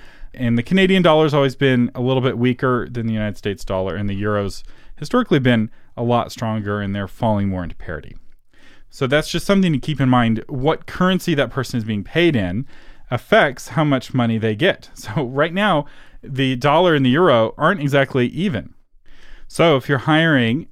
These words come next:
a V A who's working in Europe, your one United States dollar turns into eighty-five cents in Europe and E U since. <laughs>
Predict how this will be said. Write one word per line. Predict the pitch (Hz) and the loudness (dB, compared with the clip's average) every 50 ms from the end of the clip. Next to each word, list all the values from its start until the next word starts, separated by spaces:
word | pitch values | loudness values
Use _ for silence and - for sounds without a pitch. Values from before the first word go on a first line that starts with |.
| - | -8
a | - 117 113 107 107 110 80 | -4 -2 -2 0 -2 -2 -4
V | 92 107 104 120 123 113 | -6 -4 -2 0 0 2
A | 104 98 98 110 113 | 0 0 0 -2 -2
who's | - 120 107 104 | -4 -6 -4 -2
working | 113 113 107 - 120 107 | -2 -2 -2 0 0 0
in | 104 98 | 0 2
Europe, | 98 101 135 175 139 98 - - - - | 2 2 2 2 2 0 -2 -4 -8 -4
your | 143 139 139 135 135 120 | 0 2 2 2 2 0
one | 139 131 123 135 139 147 147 | -2 0 2 2 2 2 2
United | 139 131 123 123 123 117 | 2 2 2 2 0 -2
States | - - 120 113 110 - - | -2 -2 -2 -2 -2 -4 -2
dollar | - 117 127 127 113 107 104 | 0 2 2 2 2 0 -4
turns | 98 - 123 120 117 107 | -4 -2 -2 0 0 0
into | 117 117 107 101 - - | 0 -2 -2 -4 -4 -2
eighty-five | 127 147 156 160 - - 143 143 135 120 | 0 0 0 0 0 0 0 0 0 -4
cents | - - 180 190 147 123 - - - - - - - - - - - - - - - | -2 0 0 2 0 0 -4 -10 -16 -18 -20 -20 -20 -20 -20 -20 -20 -20 -20 -16 -8
in | - 120 120 120 | -4 -2 -2 0
Europe | 120 123 147 170 147 107 101 117 | 2 2 2 2 2 0 -2 -4
and | 120 117 - | -4 -4 -2
E | - 127 | -2 0
U | 123 123 127 120 | 0 2 0 0
since. | - - - 160 143 101 - - - - - | -2 0 0 0 0 0 -2 -10 -18 -16 -12
<laughs> | - 123 - - - | -12 -12 -12 -12 -14